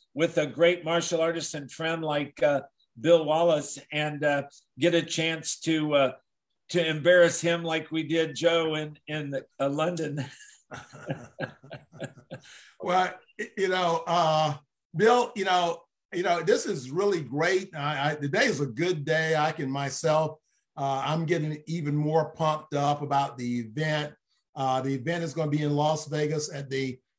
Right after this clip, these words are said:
Speaker 2: Orleans Hotel on July the fifteenth and sixteenth. Uh, we're gonna have, uh, Randy Blake, who's gonna be doing seminars. Cynthia Rothroth's gonna be doing seminars. Karen is gonna be, you know, right now we're working to have her doing some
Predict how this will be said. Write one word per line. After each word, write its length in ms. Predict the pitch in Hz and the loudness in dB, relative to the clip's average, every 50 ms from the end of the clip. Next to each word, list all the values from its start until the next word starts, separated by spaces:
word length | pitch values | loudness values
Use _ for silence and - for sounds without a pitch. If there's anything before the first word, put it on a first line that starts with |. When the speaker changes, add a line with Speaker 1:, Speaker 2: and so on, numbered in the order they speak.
| _ _ - | _ _ -6
Speaker 2:
Orleans 560 | 180 175 180 175 165 170 170 165 160 147 - | -2 0 0 0 0 0 0 -2 -2 -4 -4
Hotel 800 | - 156 156 151 147 - 156 151 151 151 151 151 147 143 - - _ _ _ _ _ | -4 -6 -6 -4 -4 -4 -2 0 2 4 4 4 2 0 -4 -10 _ _ _ _ _
on 440 | - 143 143 143 139 139 139 139 135 | -8 -6 -4 -4 -2 -2 -2 -2 -4
July 500 | 110 123 151 160 151 151 151 151 151 147 | -2 -2 -2 0 2 2 2 2 2 0
the 180 | 139 135 135 - | -2 -4 -4 -4
fifteenth 520 | - 165 165 160 - - 160 156 156 147 147 | -4 -4 -4 -6 -6 -6 -6 -4 -4 -6 -8
and 120 | 123 117 | -10 -10
sixteenth. 720 | - - 180 170 165 - - - 165 160 156 160 160 156 - - _ _ _ _ _ _ _ | -6 -6 -6 -6 -6 -8 -8 -6 -4 -2 -2 -2 -4 -4 -8 -12 _ _ _ _ _ _ _
Uh, 180 | - 123 123 127 | -6 -4 -4 -4
we're 80 | 127 131 | -2 -2
gonna 160 | 147 147 147 131 | -2 -2 -2 -2
have, 380 | 139 147 147 143 143 131 131 | 0 0 2 2 2 0 0
uh, 280 | 135 127 127 127 123 123 123 | -2 -2 -2 -2 -2 -4 -6
Randy 500 | 127 135 147 151 160 165 165 160 156 147 | -4 -4 -2 0 0 0 0 0 -2 -4
Blake, 380 | 113 135 139 156 156 156 151 | -4 -2 -2 -2 -2 -2 -6
who's 160 | 143 127 113 | -10 -12 -8
gonna 140 | 120 147 143 | -4 -2 -2
be 80 | 143 135 | -2 -2
doing 300 | 123 147 156 156 151 147 | -2 -2 -2 -2 -2 -4
seminars. 840 | 147 - 160 156 151 151 147 147 147 147 147 147 147 143 143 - - _ _ _ _ _ - | -4 -4 -4 -4 -2 -2 0 0 0 2 2 2 2 0 -2 -4 -10 _ _ _ _ _ -14
Cynthia 420 | - - 185 170 156 143 165 151 | -6 -4 -2 -2 -2 -4 -2 -2
Rothroth's 640 | 147 151 151 151 156 151 151 151 151 151 147 147 - | 0 0 2 0 0 0 -2 -2 -2 -2 -2 -2 -4
gonna 100 | - 151 | -4 -4
be 80 | 147 147 | -2 -2
doing 260 | 127 143 151 151 151 | -2 -2 -2 -2 -2
seminars. 800 | 147 - 160 151 151 147 147 147 147 143 147 147 147 143 143 - - _ _ _ _ - | -4 -4 -4 -4 -2 -2 0 0 0 2 2 2 0 0 -2 -6 -12 _ _ _ _ -6
Karen 340 | - 165 156 160 160 160 160 | -4 -2 0 0 0 0 -2
is 120 | 147 - | -2 -4
gonna 180 | - 156 151 147 | -2 -2 0 0
be, 200 | 143 143 147 160 | -2 -2 -4 -4
you 40 | 143 | -6
know, 300 | 135 127 127 127 139 143 | -4 -4 -4 -6 -6 -8
right 320 | 135 131 143 143 147 147 165 | -6 -4 -4 -4 -4 -4 -4
now 200 | 156 151 151 151 | -4 -2 -2 0
we're 80 | 143 | 0
working 360 | 135 131 143 151 151 226 - 143 | 0 0 0 -2 -2 -4 -6 -8
to 60 | 120 | -6
have 240 | 131 151 143 139 143 | -4 -2 -2 -2 -2
her 140 | 151 143 | -4 -4
doing 260 | 139 123 147 147 147 147 | -4 -2 -2 -2 -2 -2
some 220 | 147 - 135 127 | -2 -6 -8 -10